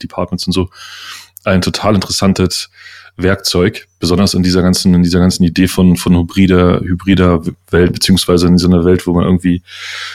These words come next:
viel auch Asynchronität drin hat und irgendwie total digital ist und so. So ein bisschen, ich, ich stell mir das immer vor, wie so ein Stückchen wie so, so, so super Twittern irgendwie, so, dass man schon so eine, schon so ein kontinuierlich einfach auch beschreibt, dass man halt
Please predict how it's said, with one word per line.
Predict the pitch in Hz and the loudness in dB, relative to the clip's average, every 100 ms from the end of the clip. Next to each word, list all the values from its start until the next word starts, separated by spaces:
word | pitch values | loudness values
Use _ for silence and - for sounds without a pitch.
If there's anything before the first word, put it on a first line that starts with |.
| - | -18
viel | - - 104 | -10 0 2
auch | 90 87 | 2 0
Asynchronität | 90 90 92 92 - 95 | 0 0 0 0 -2 -4
drin | - 82 | -2 -2
hat | 82 - | -2 -2
und | 87 | 0
irgendwie | 85 | 0
total | 82 - 87 85 | -2 -4 -4 -2
digital | 87 90 - 87 | -2 -2 0 0
ist | 85 | 0
und | 85 | 0
so. | 87 90 - - - _ | 0 -2 -6 -20 -20 _
So | - | 0
ein | 92 | 2
bisschen, | 101 - 98 | 2 2 2
ich, | 90 - - | 0 -6 -6
ich | 107 | -2
stell | - 98 | 2 2
mir | |
das | 98 | 2
immer | 92 | 0
vor, | 87 - 92 | 0 0 2
wie | 92 | 2
so | |
ein | 90 | 2
Stückchen | - 90 - | -2 -2 0
wie | 90 | 2
so, | 90 87 | 4 2
so, | 85 90 - | 2 0 -2
so | 92 85 | -4 -4
super | 87 95 92 | -4 -2 -4
Twittern | - 87 - - | -2 -2 0 0
irgendwie, | 85 80 80 | 0 -2 -2
so, | 85 | -2
dass | 80 | -2
man | 87 | -4
schon | - 101 | -4 -2
so | 90 | 0
eine, | 90 87 - _ _ _ | 0 0 -6 _ _ _
schon | - - | -2 2
so | 190 | 2
ein | 185 | 0
kontinuierlich | - 98 - 98 95 107 110 98 95 - | 0 0 4 2 2 2 2 2 0 -4
einfach | 90 92 | -6 -6
auch | 90 | -10
beschreibt, | - - - - 92 - - - _ | -8 -6 -4 0 -2 -2 -8 -10 _
dass | 95 - | -6 -2
man | |
halt | 85 | -2